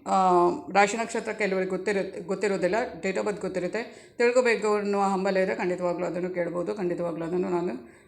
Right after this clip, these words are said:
ಆ, ರಾಶಿ ನಕ್ಷತ್ರವನ್ನು ತಿ-, ತಿಳಿಸಿ ಕೊಡ್ತೇನೆ, ಆ, date of birth ಕಳಿಸಿದರೆ. ಇನ್ನು ಕೆಲವರಿಗೆ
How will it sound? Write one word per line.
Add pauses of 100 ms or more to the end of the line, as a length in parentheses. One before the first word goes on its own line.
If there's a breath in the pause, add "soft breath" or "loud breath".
(140)
ಆ,
ರಾಶಿ
ನಕ್ಷತ್ರವನ್ನು
ತಿ-,
ತಿಳಿಸಿ
ಕೊಡ್ತೇನೆ, (580)
ಆ,
date
of
birth
ಕಳಿಸಿದರೆ. (140)
ಇನ್ನು
ಕೆಲವರಿಗೆ